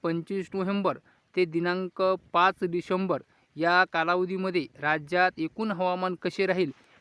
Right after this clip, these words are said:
त्या बाबतीत आपला सविस्तर अंदाज देत आहे. तर शेतकरी बंधूंनो करूया सुरुवात. शेतकरी बंधूंनो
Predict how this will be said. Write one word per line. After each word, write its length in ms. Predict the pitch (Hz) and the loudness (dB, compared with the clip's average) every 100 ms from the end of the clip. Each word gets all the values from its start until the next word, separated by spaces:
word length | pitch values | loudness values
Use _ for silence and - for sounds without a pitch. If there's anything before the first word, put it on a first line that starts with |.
| - | 0
त्या 140 | 175 | 2
बाबतीत 400 | 170 165 - 180 | 2 -2 -4 -2
आपला 360 | 170 - 180 180 | -2 0 2 2
सविस्तर 580 | - 156 170 - 202 | -2 -6 -6 -4 -2
अंदाज 400 | 175 170 175 180 165 - 131 | 0 0 2 2 2 -10 -8
देत 240 | 127 180 180 | 2 2 2
आहे. 220 | 165 156 - _ _ _ | -2 -2 -4 _ _ _
तर 100 | - 170 | -6 -4
शेतकरी 420 | 165 160 - 185 | -4 -4 0 0
बंधूंनो 500 | 175 175 175 185 185 - | 2 -2 -2 -4 -6 -2
करूया 380 | 170 170 180 180 | 0 2 2 2
सुरुवात. 380 | - 202 190 127 _ - _ _ - | -2 0 2 0 _ -20 _ _ -6
शेतकरी 520 | 165 - 185 185 190 | -6 -4 0 2 2
बंधूंनो 540 | 185 170 170 190 190 | 0 -2 0 -2 -2